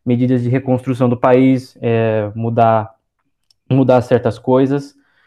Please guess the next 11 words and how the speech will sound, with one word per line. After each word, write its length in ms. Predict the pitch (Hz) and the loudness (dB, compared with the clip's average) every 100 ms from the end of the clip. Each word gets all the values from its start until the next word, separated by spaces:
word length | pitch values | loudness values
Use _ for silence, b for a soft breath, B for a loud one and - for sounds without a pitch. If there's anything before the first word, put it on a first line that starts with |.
| _ _ _ _ _ | _ _ _ _ _
é, 240 | 117 117 110 | -2 0 0
na 100 | 107 | -2
política 840 | - 127 165 160 - 160 160 143 | 2 4 4 2 -2 -2 2 4
e 60 | 135 | 2
no 80 | 123 | -2
sistema 600 | 123 117 127 127 127 123 | -8 -6 -2 -2 -2 -4
educacional, 800 | 123 - 117 - 123 139 139 131 | -6 -6 -6 -4 -2 0 0 0
judicial, 800 | 117 113 113 - 123 123 123 123 | -4 -10 -10 0 4 4 2 -2
e 60 | |
et 140 | 120 117 | -8 -8
cetera. 420 | 117 110 - 117 | -8 -8 -10 -16